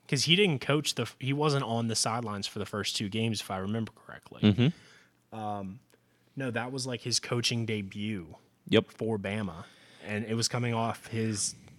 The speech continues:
Speaker 1: disastrous N F L career with the Dolphins, which I'll remind everyone about.
Speaker 2: Mm-hmm.
Speaker 1: Um, but yeah, no, Th-, there's no way that Bama does not steamroll Texas.
Speaker 2: There's no way they don't. Texas does have a young,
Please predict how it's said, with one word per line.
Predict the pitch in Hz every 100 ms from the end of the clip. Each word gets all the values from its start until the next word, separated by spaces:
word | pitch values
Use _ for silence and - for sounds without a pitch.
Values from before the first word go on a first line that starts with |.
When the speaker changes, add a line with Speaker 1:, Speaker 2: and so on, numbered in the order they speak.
| - 131
Speaker 1:
disastrous | 113 107 113 104 113 - 110 98 -
N | 104
F | 104
L | 104 107
career | - 90 87 98 - _
with | 113 98
the | 101
Dolphins, | 95 92 - 92 98
which | 95
I'll | 110 110
remind | 104 98 95
everyone | 92 101 90 85
about. | 82 85 85 92
Speaker 2:
Mm-hmm. | 123 120 120 127 - - - - _ _ -
Speaker 1:
Um, | 98 92 90 87 - _ _ _
but | 117
yeah, | 110 104
no, | 90 101 82 - - - - 151
Th-, | 117 123
there's | 127 143 135
no | 151 151
way | 139 131 123
that | 113 113 120
Bama | 107 104 107
does | 95 101 117
not | 95 95
steamroll | - - 113 95 87 82
Texas. | - - - - - - - _
Speaker 2:
There's | 98 92
no | 104
way | 95 90
they | 85
don't. | 85 87 90 - - - - - -
Texas | - 196 220 208
does | 196
have | 196 185
a | 175
young, | 170 175 175